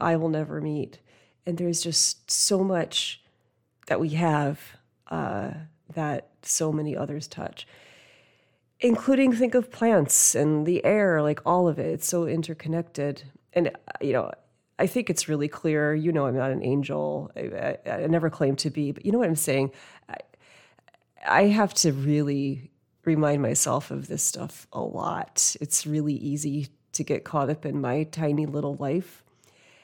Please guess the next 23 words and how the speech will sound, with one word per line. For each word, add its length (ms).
And 480
it's 420
fun 680
to 220
reflect 680
upon 500
and 160
remind, 460
remind 360
myself, 880
you 120
probably 320
do 100
this 220
too, 240
like, 180
we 160
don't 240
do 240
anything 560
on 180
our 200
own. 340